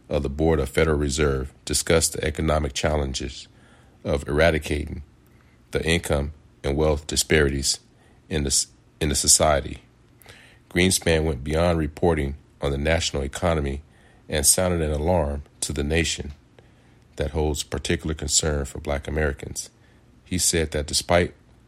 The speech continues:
white America's economic good times, wealth disparities between groups are widening. He said, "I have no illusions that the task of breaking down barriers that produce disparities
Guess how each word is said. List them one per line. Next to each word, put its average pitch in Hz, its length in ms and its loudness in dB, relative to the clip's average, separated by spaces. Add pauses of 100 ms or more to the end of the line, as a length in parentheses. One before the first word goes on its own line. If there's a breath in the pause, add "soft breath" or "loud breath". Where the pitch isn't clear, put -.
(200)
white 80 180 2
America's 76 480 -2
economic 73 580 -4
good 85 200 0
times, 67 540 -4 (580 soft breath)
wealth 82 220 2
disparities 73 640 -2
between 71 420 -4
groups 80 340 0 (140)
are 69 80 -2
widening. 71 540 0 (1500 soft breath)
He 90 140 -2
said, 80 440 2
"I 78 80 4
have 73 200 2
no 95 360 4 (120)
illusions 73 640 0
that 69 200 -4
the 71 80 -8
task 82 560 0 (100)
of 67 140 -8
breaking 80 300 0
down 71 300 0
barriers 69 600 0 (460 soft breath)
that 71 180 -2
produce 76 320 0
disparities 71 720 0